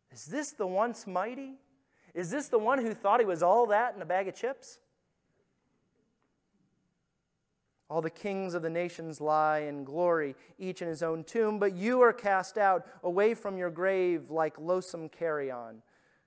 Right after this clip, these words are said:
clothed with the dead, those pierced by the sword, who go down to the stones of the pit." Like a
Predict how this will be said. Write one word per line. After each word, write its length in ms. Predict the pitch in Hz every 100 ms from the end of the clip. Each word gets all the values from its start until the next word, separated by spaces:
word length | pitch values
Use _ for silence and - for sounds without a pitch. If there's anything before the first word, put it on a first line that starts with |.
| _ _ _ _ _
clothed 500 | - 175 185 185 170
with 200 | 147 156
the 80 | -
dead, 520 | 135 151 147 139 131
those 340 | 131 156 151 -
pierced 440 | - 180 160 -
by 160 | 151 151
the 140 | 143
sword, 520 | - - 156 156 147
who 140 | 135 147
go 240 | 143 165
down 360 | 151 147 156 156
to 60 |
the 100 | 139
stones 520 | 131 - 165 160 156 135
of 80 |
the 80 | 135
pit." 360 | - - 165 - _ _ _ _ -
Like 180 | 143
a 80 | 147